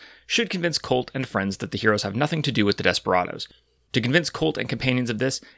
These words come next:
at least one hero must successfully make a reason roll of good intensity. Difficulty is reduced to typical if the player characters have used superhero powers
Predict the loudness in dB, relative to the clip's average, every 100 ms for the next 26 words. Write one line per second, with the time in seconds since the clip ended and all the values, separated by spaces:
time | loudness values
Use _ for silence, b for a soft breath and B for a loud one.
0 | B 0 2 2 2 2 2 4 4 4
1 | 0 0 -2 0 0 0 0 2 4 2
2 | 4 4 4 2 2 2 0 0 0 -2
3 | 0 0 0 -8 -12 b b b _ 4
4 | 4 4 2 2 2 0 0 0 -2 2
5 | 2 4 2 2 -4 0 2 4 2 2
6 | 0 -4 -4 -6 -6 -2 0 0 2 2
7 | 2 0 0 -2